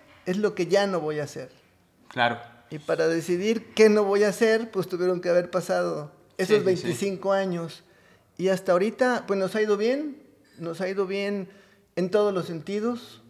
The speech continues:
Speaker 1: económico, social, de relaciones.
Speaker 2: Sí, sí, sí.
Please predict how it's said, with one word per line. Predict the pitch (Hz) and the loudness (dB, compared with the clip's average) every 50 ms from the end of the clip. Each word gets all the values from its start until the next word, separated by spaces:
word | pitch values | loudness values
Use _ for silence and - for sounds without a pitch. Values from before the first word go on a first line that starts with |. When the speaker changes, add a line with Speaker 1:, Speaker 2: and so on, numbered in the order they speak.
| - - _ _ _ | -20 -20 _ _ _
Speaker 1:
económico, | - 170 156 165 165 165 180 185 196 202 208 202 202 - 202 208 208 214 208 202 185 151 | -10 -8 -6 -6 -4 -2 0 0 0 -2 -2 -6 -6 -4 -4 -2 -2 -4 -4 -6 -8 -8
social, | - - 175 165 - 185 175 165 165 175 180 185 190 196 180 151 | -6 -4 -4 -2 -2 -2 -2 0 -2 -2 -2 -4 -4 -6 -4 0
de | 160 170 | 0 0
relaciones. | 165 160 156 151 151 147 147 - 175 170 170 180 185 190 190 190 190 180 - - - _ _ _ _ _ _ _ _ | 2 0 -2 -2 -4 -6 -6 -4 -4 -4 -2 -2 -4 -4 -4 -6 -6 -8 -12 -18 -20 _ _ _ _ _ _ _ _
Speaker 2:
Sí, | - - 147 143 | -16 -14 -12 -12
sí, | 135 131 131 | -10 -12 -12
sí. | 135 131 | -16 -18